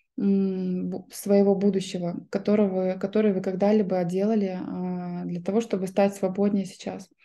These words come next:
Если на это согласны, просто примите, согласитесь, скажите «да».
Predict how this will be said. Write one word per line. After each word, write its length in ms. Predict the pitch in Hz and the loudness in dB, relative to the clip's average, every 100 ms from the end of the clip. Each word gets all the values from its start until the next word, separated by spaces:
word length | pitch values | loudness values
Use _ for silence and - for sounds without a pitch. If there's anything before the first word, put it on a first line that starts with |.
| _ _ _ - - _ _ _ _ _ _ _ _ | _ _ _ -20 -20 _ _ _ _ _ _ _ _
Если 260 | 262 262 240 | 6 6 6
на 240 | 214 214 | 6 8
это 120 | 202 | 4
согласны, 600 | - 208 208 262 320 269 226 | 0 0 4 4 6 4 4
просто 280 | 196 - - | 0 -8 -8
примите, 440 | 208 202 262 285 | 0 6 6 4
согласитесь, 720 | - - 196 190 254 247 226 | -4 -4 -4 -2 -4 -2 -4
скажите 420 | - 180 185 - | -6 -8 -8 -6
«да». 240 | 180 226 | 2 6